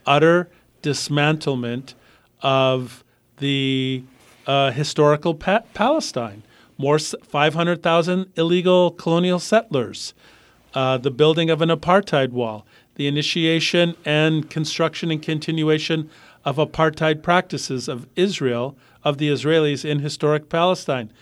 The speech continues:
So that's come under the watchful eye of our chief negotiator.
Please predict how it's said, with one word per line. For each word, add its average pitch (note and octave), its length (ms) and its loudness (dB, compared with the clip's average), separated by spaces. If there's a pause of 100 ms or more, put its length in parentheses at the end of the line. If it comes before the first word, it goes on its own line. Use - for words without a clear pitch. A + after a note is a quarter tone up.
(340)
So F3+ 520 4 (600)
that's G3 320 2
come G3+ 440 0
under F3+ 200 0
the D#3+ 140 0
watchful D#3+ 560 2
eye F3 260 4
of C#3+ 140 2
our C3 140 0
chief D#3 340 -6
negotiator. C3 840 0